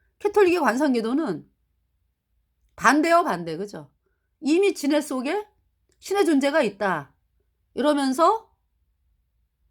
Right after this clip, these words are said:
그거를 이제 개발시켜가지고 지 안에, 어, 깊은 곳에서 이제 하나,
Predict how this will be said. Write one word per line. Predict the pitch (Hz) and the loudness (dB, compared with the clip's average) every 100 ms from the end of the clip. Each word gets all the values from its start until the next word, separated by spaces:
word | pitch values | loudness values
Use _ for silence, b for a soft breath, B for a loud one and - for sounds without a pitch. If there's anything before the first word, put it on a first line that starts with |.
| _ | _
그거를 | 262 320 330 320 | -4 0 0 -2
이제 | 277 | -2
개발시켜가지고 | 233 226 277 277 277 233 208 214 277 415 _ _ _ _ _ - | 0 2 2 0 -2 0 -2 -4 -8 -10 _ _ _ _ _ -14
지 | - 294 | -2 2
안에, | 247 226 294 403 - _ _ _ | 2 2 -2 -6 -10 _ _ _
어, | 202 | -12
깊은 | 196 285 359 311 | -6 -6 -2 -2
곳에서 | 269 233 208 339 359 | -2 -4 -2 -2 -2
이제 | 208 247 | -8 -6
하나, | 370 370 | -2 -2